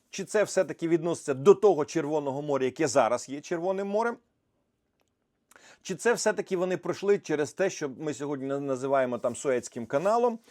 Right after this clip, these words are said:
чи, е, це взагалі вверху там Єгипта, от є якесь там Камишове море, або було колись там розлиття річки, і вони, можливо, пройшли по тому. Знову ж, друзі, я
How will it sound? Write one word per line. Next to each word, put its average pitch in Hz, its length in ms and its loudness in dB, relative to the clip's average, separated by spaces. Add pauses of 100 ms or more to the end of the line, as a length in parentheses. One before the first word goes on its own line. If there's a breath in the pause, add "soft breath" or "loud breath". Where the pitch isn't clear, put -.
(400 loud breath)
чи, 226 500 -2 (140)
е, 160 380 6
це 196 260 0
взагалі 160 420 0
вверху 143 460 0
там 135 220 0
Єгипта, 135 540 2
от 127 240 -2
є 127 140 -4
якесь 131 260 -6
там 123 180 -6
Камишове 127 560 0
море, 151 360 4
або 127 160 0
було 135 320 0
колись 127 320 -4
там 117 200 -4
розлиття 117 500 -4
річки, 135 320 -6
і - 20 -10
вони, 120 180 -8
можливо, 117 300 -4
пройшли 110 260 -12
по 113 100 -10
тому. - 200 -16 (380 loud breath)
Знову 185 340 2
ж, 139 180 -4
друзі, 113 340 -2 (360 soft breath)
я 214 480 0